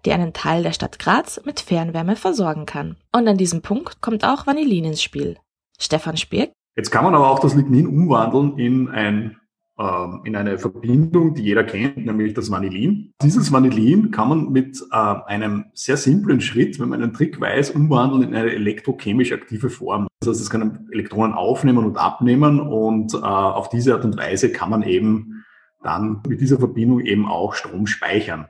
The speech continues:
Speaker 1: Der Vorteil der Vanillin-Methode ist, dass diese Art der Batterien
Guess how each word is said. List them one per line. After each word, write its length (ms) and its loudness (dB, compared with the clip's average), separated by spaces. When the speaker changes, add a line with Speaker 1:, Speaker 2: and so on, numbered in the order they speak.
Speaker 1:
Der 120 2
Vorteil 540 0
der 100 0
Vanillin-Methode 760 0
ist, 380 -2
dass 120 -2
diese 260 2
Art 180 -4
der 60 -2
Batterien 580 0